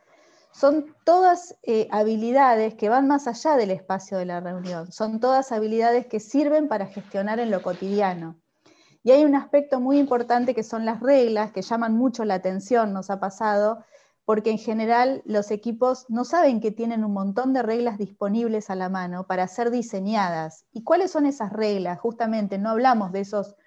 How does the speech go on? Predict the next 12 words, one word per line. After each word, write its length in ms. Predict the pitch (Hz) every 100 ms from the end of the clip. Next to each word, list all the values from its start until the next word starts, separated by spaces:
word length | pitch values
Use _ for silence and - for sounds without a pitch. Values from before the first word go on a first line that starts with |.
| _ _ _ _ -
cuadritos 580 | 233 214 214 247 233 240
colgados 540 | - 196 208 220 220 220
en 140 | 196
la 160 | 185 180
pared, 400 | 185 208 226 220
muy 260 | 208 226
prolijos, 600 | 220 208 196 226 226 226
que 100 | 208
después 320 | 180 185 196
nadie 340 | 202 196 208 196
respeta, 720 | 180 175 - 202 202 202 233 _ _
o 220 | - 180